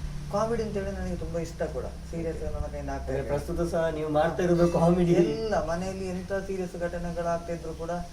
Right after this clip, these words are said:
Speaker 1: ಯಾರಾದ್ರೂ ಸತ್ತೋದ್ರು ಕೂಡ, ಅಂಥ ಮನೆಯಲ್ಲಿ ಹೋದ್ರು ನಾನು ಸುಮ್ಮನೆ ಇರ್ತಿರ್ಲಿಲ್ಲ. ಅಂಥ ಕೆಲವು ಪ್ರಕರಣಗಳು ಆದದ್ದು ಉಂಟು.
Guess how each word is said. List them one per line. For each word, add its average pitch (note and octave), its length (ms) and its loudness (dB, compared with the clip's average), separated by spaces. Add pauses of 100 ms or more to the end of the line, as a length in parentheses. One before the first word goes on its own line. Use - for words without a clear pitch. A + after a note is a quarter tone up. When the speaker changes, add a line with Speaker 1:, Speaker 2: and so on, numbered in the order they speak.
(220)
Speaker 1:
ಯಾರಾದ್ರೂ E3+ 440 -4
ಸತ್ತೋದ್ರು E3+ 540 -6
ಕೂಡ, F3 160 -4
ಅಂಥ F3 220 -6
ಮನೆಯಲ್ಲಿ E3+ 340 -4
ಹೋದ್ರು E3+ 220 -4
ನಾನು D#3+ 260 -6
ಸುಮ್ಮನೆ F3 300 -6
ಇರ್ತಿರ್ಲಿಲ್ಲ. D3 480 -8
ಅಂಥ D#3 520 -8
ಕೆಲವು D#3+ 180 -6
ಪ್ರಕರಣಗಳು D3+ 600 -6
ಆದದ್ದು D#3 360 -4
ಉಂಟು. - 440 -8